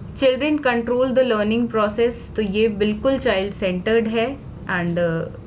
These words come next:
ये तो आंसर नहीं होगा। Next is topics and methods are carefully selected। Third is children's age and individuals are considered।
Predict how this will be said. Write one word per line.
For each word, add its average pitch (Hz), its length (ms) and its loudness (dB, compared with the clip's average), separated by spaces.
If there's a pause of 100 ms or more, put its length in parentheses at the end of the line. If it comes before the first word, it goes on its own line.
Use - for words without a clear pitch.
(100)
ये 190 340 -2
तो 202 180 -2
आंसर 185 360 -2
नहीं 202 280 0
होगा। 226 420 -2
Next 208 280 -2
is 262 140 0 (120)
topics 254 400 2
and 254 220 2
methods 240 380 -2
are 214 300 0
carefully 214 540 0
selected। 220 640 0 (580)
Third 247 280 4
is 285 240 2
children's 269 500 2
age 233 460 0 (180)
and 208 460 -2 (180)
individuals 214 920 2
are 190 220 2 (100)
considered। 214 600 0